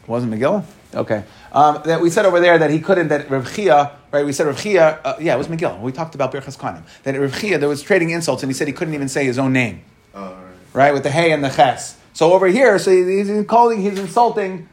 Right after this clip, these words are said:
Speaker 1: Rav Chia by saying Aya, right? Somebody who can't say Chesed. Now over there we said Hey, but here he's saying Aya, right? Aya. Okay, it's a Zilzal on his name. Mikara Lecha B'chutz. Okay, which is a way of saying,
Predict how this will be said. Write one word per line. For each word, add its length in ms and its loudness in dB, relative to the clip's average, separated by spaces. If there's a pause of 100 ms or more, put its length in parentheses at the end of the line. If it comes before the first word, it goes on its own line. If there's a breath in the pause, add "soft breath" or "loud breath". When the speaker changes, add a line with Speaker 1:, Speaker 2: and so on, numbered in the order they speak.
Speaker 1:
Rav 200 -6
Chia 220 2
by 140 -2
saying 280 -2
Aya, 380 4
right? 180 0
Somebody 260 -2
who 60 -2
can't 220 -4
say 140 -2
Chesed. 480 0
Now 100 -8
over 80 -6
there 160 -2
we 60 -4
said 160 -4
Hey, 280 4
but 120 -4
here 200 -2
he's 120 -8
saying 180 -8
Aya, 480 -2
right? 220 -6
Aya. 420 -2 (400 soft breath)
Okay, 140 -4
it's 80 -8
a 20 -6
Zilzal 280 2
on 160 2
his 100 -6
name. 180 -2
Mikara 400 4
Lecha 180 -2
B'chutz. 600 -4 (500 soft breath)
Okay, 220 -2
which 180 -2
is 80 -8
a 60 2
way 180 4
of 140 4
saying, 500 0